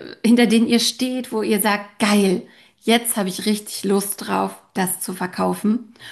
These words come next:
Und wir haben unsere gesamte Expertise der letzten fünf Jahre in eine Masterclass gepackt, nämlich zum Thema, wie erstelle ich eigentlich mein High-Ticket?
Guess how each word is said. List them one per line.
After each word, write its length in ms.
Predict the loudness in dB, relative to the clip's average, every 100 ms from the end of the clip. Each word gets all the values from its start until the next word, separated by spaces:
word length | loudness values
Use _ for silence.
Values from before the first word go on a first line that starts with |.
| -10
Und 120 | 2 4
wir 80 |
haben 120 | 6 6
unsere 360 | 4 4 4
gesamte 640 | 2 0 2 2 2 0 -4
Expertise 920 | -4 -8 -4 -4 0 0 2 2 2
der 140 | 2
letzten 580 | 4 4 2 -2 -8 -8
fünf 260 | -4 -6 -4
Jahre 480 | -2 -2 -2 -2 -4 -10 -20 -18 0
in 280 | 4 4 4
eine 300 | 2 4 4
Masterclass 920 | 4 2 0 -6 -6 -4 -2 -4 -6
gepackt, 580 | -10 -4 -4 -4 -10 -18 -20 -20 -2
nämlich 600 | 2 4 6 4 0 -6
zum 180 | -6 -4
Thema, 500 | -2 0 0 -2 -6 -16 -20 -14
wie 480 | -4 2 6 6 4
erstelle 560 | -2 -2 -4 -2 -2 -2
ich 240 | -6 -6
eigentlich 600 | -4 -4 -4 -6 -6 -10 _ _
mein 480 | -4 0 0 0 -2
High-Ticket? 640 | -4 -2 -6 -6 -12 -14